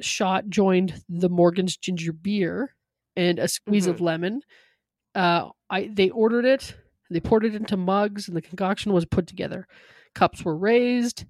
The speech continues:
Speaker 1: and the men, oh my God. And the men counted to five, and they went
Speaker 2: <laughs>
Speaker 1: down. <laughs> So they were just chugging these.
Speaker 2: <laughs>
Speaker 1: That's, like, all the
Speaker 2: Oh.
Speaker 1: This is, this is actually so funny.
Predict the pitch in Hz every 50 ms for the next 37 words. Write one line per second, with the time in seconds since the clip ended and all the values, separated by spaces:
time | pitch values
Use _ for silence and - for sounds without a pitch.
0 | _ - 202 180 175 170 175 175 175 170 175 185 185 - _ _ _ _ _ _
1 | _ _ _ _ _ _ _ _ _ _ _ _ _ _ _ _ _ _ - -
2 | 139 151 - 170 170 - - 165 165 170 185 - _ _ _ _ _ - 196 190
3 | 190 196 196 190 202 - - 214 202 202 - 185 - 180 - - 214 175 165 175
4 | 190 214 240 233 - - _ _ _ - - - 196 196 190 185 - - 190 185
5 | 180 190 190 185 165 175 170 170 175 185 202 185 - - - - - - 240 -
6 | 269 233 214 226 202 233 - - - - - - 180 196 233 226 202 190 165 156
7 | - - 175 - - - - - - - - - - 196 - 208 208 196 240 233
8 | - 175 175 202 208 214 214 202 196 170 156 160 160 156 156 160 160 160 160 160
9 | 160 156 160 156 156 156 156 - - - - - - - _ _ - 240 240 220
10 | 233 233 208 185 185 220 226 - 247 214 196 202 208 - - 233 196 - - -
11 | 185 190 190 185 - - 185 175 156 - 208 -